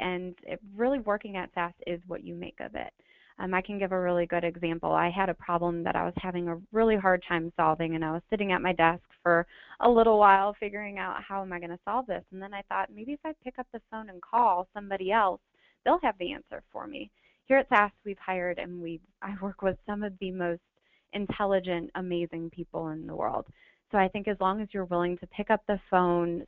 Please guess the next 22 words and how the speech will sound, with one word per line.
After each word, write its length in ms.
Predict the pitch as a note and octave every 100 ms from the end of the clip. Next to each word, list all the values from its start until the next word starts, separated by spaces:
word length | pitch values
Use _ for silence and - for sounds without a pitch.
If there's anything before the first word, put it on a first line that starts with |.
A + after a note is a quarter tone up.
| -
seek 160 | A3
help 280 | - G#3 F#3+
when 160 | F#3+ F3+
you 80 | E3+
need 240 | E3 E3
it, 200 | D#3+ - _ _ _ _ - -
voice 360 | E3+ G3+ G#3+ G#3
your 180 | G3+ F3+
ideas 500 | E3+ E3+ E3 E3 E3+ -
and 240 | F3 E3+
voice 220 | F3+ F3 -
your 160 | F#3 E3
thoughts 400 | F3 F#2+ A2 _ _
when 160 | F#3+ F3+
you 100 | F3
think 220 | F3+ F#3 -
things 220 | F3 F3+ _
could 100 | E3+
be 100 | F3
changed 460 | - E3+ F3 F3
or 100 | F3
improved, 640 | E3 E3+ - E3 F#3 A#3+